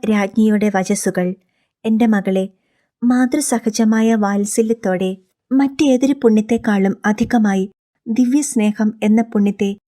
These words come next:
നീ വളരെയധികം ആശ്ലേഷിക്കണമെന്നും പരിശീലിക്കണമെന്നും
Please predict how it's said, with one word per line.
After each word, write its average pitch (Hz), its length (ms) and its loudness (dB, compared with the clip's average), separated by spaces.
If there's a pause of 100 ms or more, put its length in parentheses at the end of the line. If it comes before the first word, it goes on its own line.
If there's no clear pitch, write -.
(140)
നീ 247 120 2
വളരെയധികം 226 920 0
ആശ്ലേഷിക്കണമെന്നും 208 1080 0 (420)
പരിശീലിക്കണമെന്നും 226 960 0